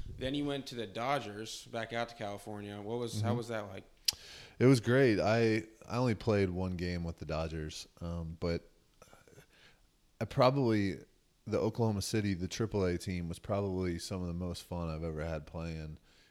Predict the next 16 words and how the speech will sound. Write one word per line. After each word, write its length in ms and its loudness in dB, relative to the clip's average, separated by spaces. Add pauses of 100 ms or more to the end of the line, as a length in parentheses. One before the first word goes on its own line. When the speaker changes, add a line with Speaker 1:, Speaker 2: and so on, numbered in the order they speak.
(160)
Speaker 2:
We 180 -2
were, 460 -4 (340)
we 160 -8
were 100 -8
a 40 -12
very 340 -2
good 220 -4
team. 520 -8 (420)
It 80 -6
was, 420 -6 (100)
uh, 320 -6 (100)
a 40 -6
veteran-heavy 1080 -4
triple 400 -6
A 100 -2
lineup. 340 -6